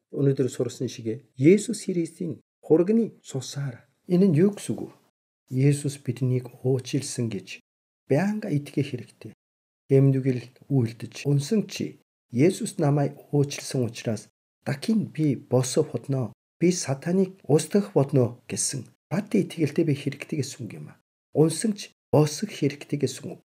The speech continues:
Есүс Христийн цусаар. Хоёрдугаарт нь өөрийн гэрчлэлийн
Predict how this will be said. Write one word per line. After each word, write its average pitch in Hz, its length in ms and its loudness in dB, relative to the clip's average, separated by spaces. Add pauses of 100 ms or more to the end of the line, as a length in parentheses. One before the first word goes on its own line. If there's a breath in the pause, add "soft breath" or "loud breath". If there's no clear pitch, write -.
(180)
Есүс 113 440 -2
Христийн - 440 -10
цусаар. - 560 -14 (720)
Хоёрдугаарт 139 560 2
нь 131 160 -6 (120)
өөрийн 139 320 4
гэрчлэлийн 127 640 -4